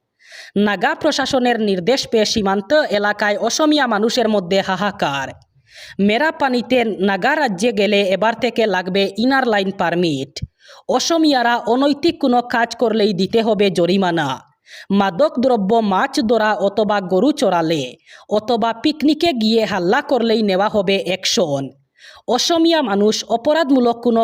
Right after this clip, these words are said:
কাজ করলেই জরিমানা করবে নাগা ভিলেজ কাউন্সিল। রাজ্যে আপাতত বন্ধ হবে না উচ্ছেদ অভিযান। প্রথম পর্যায়ের উচ্ছেদ অভিযানের পর এবার মধ্য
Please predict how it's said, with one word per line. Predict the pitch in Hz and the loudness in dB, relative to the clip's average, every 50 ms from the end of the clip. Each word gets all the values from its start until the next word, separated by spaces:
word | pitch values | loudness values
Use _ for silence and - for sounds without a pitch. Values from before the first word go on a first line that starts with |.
| 220 226 | 0 -2
কাজ | - 240 262 262 - | -2 -2 -2 -4 -2
করলেই | - 254 214 214 220 208 220 | -2 0 2 2 2 2 2
জরিমানা | 180 190 196 196 196 208 220 226 262 294 285 | 2 2 2 2 2 0 0 0 0 0 0
করবে | 294 - 240 220 202 214 214 208 185 | 0 0 0 2 2 2 2 2 2
নাগা | - 185 175 175 165 233 277 | 2 0 0 0 0 0 0
ভিলেজ | 233 220 240 220 233 233 226 - | 2 2 2 2 2 0 0 -2
কাউন্সিল। | - 190 175 175 175 175 - 180 160 135 131 131 131 131 123 - _ _ _ _ _ _ _ _ _ _ _ _ - | -2 -2 -2 -2 -2 -2 -2 -2 -2 -2 -4 -6 -8 -10 -14 -20 _ _ _ _ _ _ _ _ _ _ _ _ -4
রাজ্যে | 202 196 202 202 185 147 139 - 226 311 349 | -2 -2 -2 -2 -4 -6 -4 -2 0 2 2
আপাতত | 320 269 254 - 262 254 254 254 - - - 226 214 170 | 2 0 0 -2 -2 -2 0 -2 -2 0 0 0 0 0
বন্ধ | 165 196 214 254 233 320 | 0 0 0 0 0 0
হবে | 302 247 240 196 202 202 | 0 0 0 0 0 2
না | 208 196 196 190 - | 2 0 0 0 0
উচ্ছেদ | 233 254 - - - 302 294 220 196 | 0 -2 -2 -2 -2 -2 -2 -2 -2
অভিযান। | 170 190 165 196 196 160 151 185 165 143 127 127 127 - _ _ _ _ _ _ _ - | -2 0 0 0 0 0 0 -2 -2 -2 -4 -8 -10 -14 _ _ _ _ _ _ _ 0
প্রথম | 330 302 294 302 349 349 349 311 | 0 0 0 0 0 0 0 0
পর্যায়ের | - 277 240 226 196 214 214 214 220 220 214 - | 0 0 0 0 0 0 0 2 2 0 0 0
উচ্ছেদ | 214 262 262 - - - 330 320 226 | -2 -2 -2 -2 -2 0 0 0 2
অভিযানের | 196 220 202 226 240 196 233 226 233 220 214 | 0 0 2 2 2 2 0 0 0 0 -2
পর | 214 214 208 202 208 | 0 0 0 0 0
এবার | 185 180 190 180 190 196 190 | 0 -2 -2 0 0 0 0
মধ্য | 202 196 208 220 226 | 2 0 0 0 2